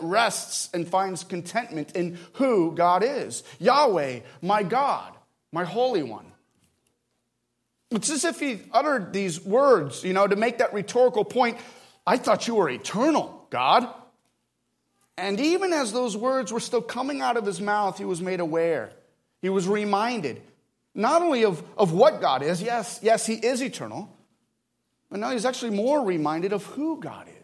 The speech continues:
is. He's the relational God who has made a covenant with his people, the one who has revealed his name to the Israelites and has promised to be their God and to keep them as his people. He's Yahweh.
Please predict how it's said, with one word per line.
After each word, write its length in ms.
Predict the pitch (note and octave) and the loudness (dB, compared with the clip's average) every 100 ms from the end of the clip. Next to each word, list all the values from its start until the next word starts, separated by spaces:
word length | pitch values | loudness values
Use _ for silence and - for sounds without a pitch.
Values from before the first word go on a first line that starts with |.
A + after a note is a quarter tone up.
| _ | _
is. 220 | - - _ _ _ _ _ _ _ _ _ | -20 -20 _ _ _ _ _ _ _ _ _
He's 200 | G#3 F#3 | -6 -4
the 100 | G#3+ | -4
relational 800 | G#3 A3 G#3+ C4+ C#4+ C#4 G#3+ B2 | -2 -4 -4 -4 -6 -8 -6 -6
God 340 | A2 G2 G#2 | -8 -10 -8
who 120 | C3+ | -6
has 100 | E3 | -4
made 200 | E3+ G3 | -2 -2
a 60 | G3+ | -2
covenant 640 | G3 - C4+ C#4+ F#3 F3+ | -6 -4 -2 -2 -6 -6
with 140 | E3+ F3+ | -8 -8
his 120 | E3+ | -10
people, 360 | - C4 F3+ | -8 -6 -4
the 80 | E3+ | -2
one 280 | F3 A#3+ C4 | -2 -2 -2
who 140 | A3 | -2
has 160 | F#3 E3+ - - | -2 -2 -8 -12
revealed 540 | G3+ G3 D#3 C4 D#4 C#4 | -4 -2 0 0 2 0
his 160 | G3+ | -2
name 260 | F#3+ A#3 B3+ | -2 -2 -4
to 100 | G3 | -4
the 180 | F3+ F3+ | -4 -2
Israelites 540 | B3+ A#3 F#3 D#3+ D#3 | -4 -2 0 0 -2
and 80 | F#3+ | -6
has 120 | F3 | -8
promised 500 | - A3 C#4 A#3+ - | -4 0 0 0 -6
to 80 | F#3+ | -8
be 260 | D3+ A#3 D4 | -6 -4 0
their 200 | B3+ G3 | 0 2
God 380 | D3 C#3 F#3+ - - | 2 2 2 -2 -10
and 100 | - | -4
to 80 | F#3 | -2
keep 320 | F3 C4+ D4 | -2 -4 -2
them 160 | - A3 | -2 -2
as 140 | G3+ | -2
his 100 | G3 | -4
people. 640 | F#3 B3+ C#4 D3 C#3+ C#3+ - _ | -8 -6 -6 -2 -4 -6 -16 _
He's 260 | - A3 G#3 | -10 -8 -6
Yahweh. 600 | A3 C4+ E4+ - D3 - | -6 -6 -6 -8 -12 -16